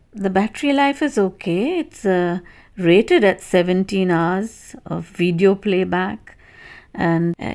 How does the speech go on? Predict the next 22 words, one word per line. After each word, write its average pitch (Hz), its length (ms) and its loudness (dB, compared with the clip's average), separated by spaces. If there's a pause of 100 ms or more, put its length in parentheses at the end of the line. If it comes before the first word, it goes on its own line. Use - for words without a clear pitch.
it - 240 -12
lasts 277 420 -4
pretty 240 320 0
okay 214 320 -4
through 202 300 -4
the 185 120 -2
day, 175 240 -2
definitely. 190 840 -6 (1500)
It 202 200 -16
supports 190 640 -6
fast 196 380 -6
charging 180 580 -2
and 175 320 -8
wireless 208 520 -2
charging, 185 760 -4 (460)
including 190 800 -2
with 175 360 -4 (240)
Apple's 185 480 -2
new 190 240 0 (140)
expensive - 920 -6 (160)
accessory, 170 800 -6
MagSafe. 170 880 -4